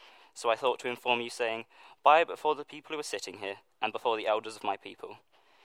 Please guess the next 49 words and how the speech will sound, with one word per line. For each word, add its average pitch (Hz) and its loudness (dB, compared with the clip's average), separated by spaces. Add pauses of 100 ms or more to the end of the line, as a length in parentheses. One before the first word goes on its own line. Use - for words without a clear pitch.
(120)
If - -10
you 143 -6
will 135 -4
redeem 147 -2
it, 165 -2 (180)
redeem 120 -4
it, - -8 (140)
but 104 -2
if - -6
not, 139 0 (320)
tell 143 2
me 147 -2
so 139 -6
that 110 0
I 107 0
may 107 -6
know, 120 -4 (460)
and - -6
I 110 4
will 110 -2
redeem 107 -6
it, 98 -8 (180)
for - 0
I 107 6
am 107 0
after 104 -4
you.'" 98 -10 (840)
And 120 -6
he - -6
said, 120 0 (260)
"I 110 4
will 123 -2
redeem 135 -2
it." - -10 (800)
Then 123 2
Boaz 117 4
said, 117 0 (380)
"On 147 2
this 160 -6
day 131 0
you 135 -6
buy 127 6
from 123 -6
the 117 -4
field 131 -4 (140)
the 113 -4
hand 113 2
of 117 -16
Naomi. 104 -4